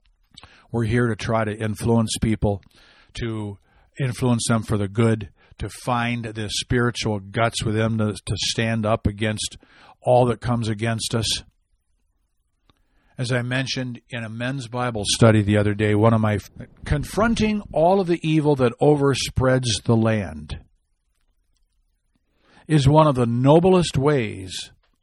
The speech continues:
of confessing Jesus Christ. You see, a lot of people aren't gonna go to a church. I challenge everybody nicely on the street that I can. I, I introduce God's Word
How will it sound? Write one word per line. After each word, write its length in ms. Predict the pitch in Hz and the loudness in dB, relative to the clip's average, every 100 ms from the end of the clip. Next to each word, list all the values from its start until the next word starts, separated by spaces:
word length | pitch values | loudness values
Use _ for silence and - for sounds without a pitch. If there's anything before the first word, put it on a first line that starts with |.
| _ _ - | _ _ -6
of 160 | 131 | -6
confessing 880 | - 127 110 - 151 139 110 101 87 _ _ - | -2 -2 -2 0 0 0 -2 -6 -10 _ _ -12
Jesus 500 | 110 117 107 98 - | -4 -2 -2 -4 -8
Christ. 560 | - 98 - - - - _ _ _ _ _ _ _ _ _ _ _ _ _ _ _ _ - | -6 -6 -6 -10 -10 -14 _ _ _ _ _ _ _ _ _ _ _ _ _ _ _ _ -6
You 100 | 151 | -2
see, 440 | 139 220 214 185 _ _ _ _ _ _ _ _ - | 0 2 0 0 _ _ _ _ _ _ _ _ -6
a 60 | 147 | 2
lot 220 | 175 202 | 2 2
of 80 | 151 | -2
people 240 | 170 143 | -6 -4
aren't 140 | 123 123 | -4 -4
gonna 140 | 117 | 2
go 120 | 107 | 4
to 80 | 101 | 4
a 80 | 92 | 2
church. 460 | - - - - - _ _ _ _ _ _ _ - - | 0 -2 -4 -6 -8 _ _ _ _ _ _ _ -12 0
I 140 | 151 | 0
challenge 500 | 156 175 160 165 135 | 0 -2 0 0 -2
everybody 680 | 151 143 143 131 131 127 - _ _ _ _ _ - | -4 -4 -2 -2 -2 -2 -6 _ _ _ _ _ -8
nicely 680 | 123 131 139 - 151 151 147 | -2 2 2 2 2 2 2
on 160 | 131 | 2
the 80 | 120 | 2
street 400 | - - 123 127 | 0 0 -2 -2
that 100 | 117 | -4
I 120 | 110 | -6
can. 260 | 104 131 127 | -4 -4 -4
I, 140 | 131 135 123 - | -4 -4 -4 0
I 120 | 147 | 2
introduce 540 | 180 165 127 117 113 - | 4 4 2 2 2 2
God's 340 | 117 107 101 | 0 -2 -2
Word 360 | 101 107 131 | 0 0 -2